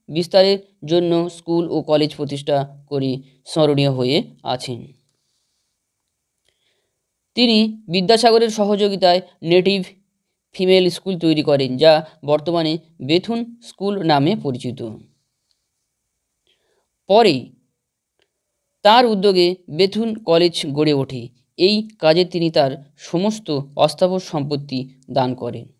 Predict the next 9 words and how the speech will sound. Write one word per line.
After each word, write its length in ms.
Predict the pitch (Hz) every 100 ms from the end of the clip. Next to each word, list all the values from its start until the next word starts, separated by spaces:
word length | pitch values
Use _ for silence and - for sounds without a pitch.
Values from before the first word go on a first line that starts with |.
| _ _ _ _ _ _ _ _ _ _ _ _ _ _ _ _ _ _
ঠিক 120 | -
আছে, 200 | 202 202 240 196
এরপর 160 | 175
ফিরে 200 | 175 180
আসছি 240 | 175 180 214
পরের 320 | - 165 143
প্রশ্ন। 340 | 135 139 123 117 _ _ _ _ _ _ _ _ _ _ _ -
চারের 280 | 151 139
দাগে, 280 | 123 120 104